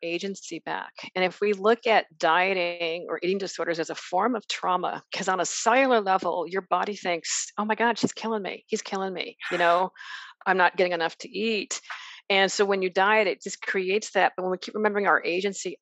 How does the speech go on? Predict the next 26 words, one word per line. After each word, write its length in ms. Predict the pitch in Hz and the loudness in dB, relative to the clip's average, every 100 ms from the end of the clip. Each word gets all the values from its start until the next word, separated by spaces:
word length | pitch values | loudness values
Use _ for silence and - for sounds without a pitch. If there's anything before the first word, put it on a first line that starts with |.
| - | -4
"I 200 | 185 202 | -2 0
am 100 | 214 | -2
in 100 | 208 | -4
charge. 680 | - 175 - - 185 - - _ - | -6 -4 -4 -6 -10 -14 -16 _ 0
I 200 | 180 202 | 2 2
got 320 | - 170 - - | 0 -2 -4 -8
this. 360 | - - - - - | -8 -6 -8 -6 0
I 200 | 175 202 | 2 2
can 200 | - 202 | -2 -10
figure 380 | - 170 165 160 | -8 -8 -8 -8
this 200 | 156 - | -8 -6
out." 460 | 151 143 98 - - - - - - | -2 0 -2 -2 -4 -4 -20 -20 -4
Then 260 | 190 202 196 | 4 4 6
that 140 | 190 | 4
also 380 | 175 180 - 180 | 4 2 -2 -8
applies 380 | - 175 165 156 | -6 -4 -4 -4
in 100 | 156 | -8
other 160 | 156 | -8
areas 380 | - 156 156 151 | -8 -8 -8 -10
in 120 | 156 | -10
life. 280 | 156 202 202 | -6 -6 -6
It's 80 | 170 | -10
part 240 | - 165 170 | -6 -4 -4
of 60 | |
the 80 | 165 | -6
healing, 420 | - 170 208 196 | -12 -12 -12 -14